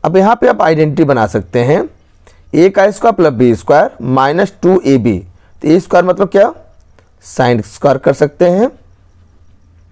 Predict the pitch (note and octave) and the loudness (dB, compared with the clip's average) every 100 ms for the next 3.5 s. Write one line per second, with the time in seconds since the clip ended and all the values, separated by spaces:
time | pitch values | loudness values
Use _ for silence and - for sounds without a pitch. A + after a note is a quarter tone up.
0 | _ _ _ C3 C3+ D#3+ - F3 F3+ F3+ | _ _ _ -4 0 0 0 -2 0 0
1 | F#3 F#3 A#3 - _ _ _ _ _ _ | 2 0 0 -8 _ _ _ _ _ _
2 | _ - A#2 A#2 A#2+ - C3 C3+ - C#3+ | _ -4 -2 -2 -4 -2 0 0 0 -2
3 | E3 D#3+ - A3 | 0 0 0 0